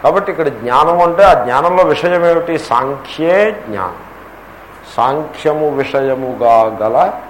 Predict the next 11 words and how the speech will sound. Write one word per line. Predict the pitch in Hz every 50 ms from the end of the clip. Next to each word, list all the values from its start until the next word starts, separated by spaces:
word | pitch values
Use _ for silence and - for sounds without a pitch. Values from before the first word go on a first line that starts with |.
| - - 95
జ్ఞానం. | 95 87 87 82 - - - - - - - - - - - - - - -
అయితే | 160 160 - 220
సాంఖ్యం | 190 - - 127 151 190 214 175 - - 202 202 190
ఏమిటండి? | 165 151 131 - - 113 104 95 - - - - - - - -
చూడండి, | 139 147 160 160 151 135 127 131 - - - - -
సాంఖ్య | 107 117 131 135 - - 170
శబ్దానికి | - - 151 - - - 139 139 135 120 104 - 107 107 117 127 - - - - - - - - - - - - -
మీరు | - 110 113 110 -
ఖచ్చితమైన | 131 131 170 170 170 170 165 165 160 151
అర్థాన్ని | 147 - - - - 139 139 139
గమనించాలి. | 135 120 117 117 117 110 104 98 - - - -